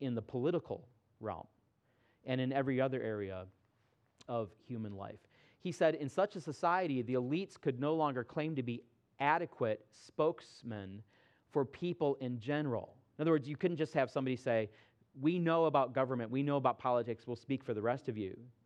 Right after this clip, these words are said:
In this climate, it took little creativity for some to begin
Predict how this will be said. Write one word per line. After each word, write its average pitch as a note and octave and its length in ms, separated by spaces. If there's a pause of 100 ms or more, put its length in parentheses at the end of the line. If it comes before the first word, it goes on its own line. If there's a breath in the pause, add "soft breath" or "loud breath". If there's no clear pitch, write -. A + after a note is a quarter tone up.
(540 soft breath)
In D3+ 160
this F#3 220
climate, F3 540
it D3+ 200
took E3+ 260
little D#3+ 340
creativity D3+ 640
for C3+ 140
some D3+ 240
to C#3+ 80
begin B2 440